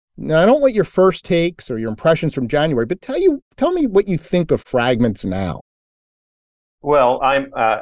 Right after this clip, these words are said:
Speaker 2: impressed. I mean, obviously, I love Time Out of Mind, and I love that we now have, uh, all these, uh, outtakes and alternate takes. I'm impressed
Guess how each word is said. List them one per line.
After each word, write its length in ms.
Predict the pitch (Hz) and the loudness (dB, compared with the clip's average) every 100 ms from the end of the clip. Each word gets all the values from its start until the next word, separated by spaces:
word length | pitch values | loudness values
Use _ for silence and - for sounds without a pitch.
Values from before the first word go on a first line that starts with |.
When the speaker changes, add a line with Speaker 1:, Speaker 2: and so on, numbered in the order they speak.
| - | -8
Speaker 2:
impressed. 720 | - 120 - 143 110 107 - - | -12 -12 -4 -2 0 -2 -6 -8
I 80 | |
mean, 220 | 143 123 120 | -6 -4 0
obviously, 480 | 117 123 - 117 | 0 -2 -4 -2
I 100 | 117 | 0
love 240 | 113 113 117 | 0 -2 -4
Time 240 | 123 117 | -6 -4
Out 180 | 117 113 | -4 -6
of 120 | 110 | -4
Mind, 500 | 127 139 139 139 131 - | -2 0 -2 -4 -8 -6
and 180 | 107 101 | -4 -2
I 120 | 107 | -2
love 500 | 107 113 120 110 - | 0 0 0 -2 -2
that 180 | 110 - | -2 -2
we 140 | 110 | -8
now 320 | 107 110 110 | -2 0 0
have, 340 | 113 107 101 - _ | 0 0 0 -4 _
uh, 180 | 101 98 104 | -2 -2 0
all 160 | 107 | 0
these, 480 | 98 101 101 95 - | -2 -6 -8 -12 -10
uh, 280 | 95 95 92 - | -4 -2 -2 0
outtakes 640 | 110 110 - 110 101 - | -2 -2 0 0 0 -6
and 80 | 98 | -4
alternate 460 | 98 107 107 104 - | 0 0 -2 -6 -2
takes. 520 | 113 104 101 - - _ _ - | 0 0 -2 -10 -14 _ _ -6
I'm 240 | 110 107 | -2 0
impressed 760 | 107 98 - - 117 - - | 0 -2 -6 -2 -2 -2 -6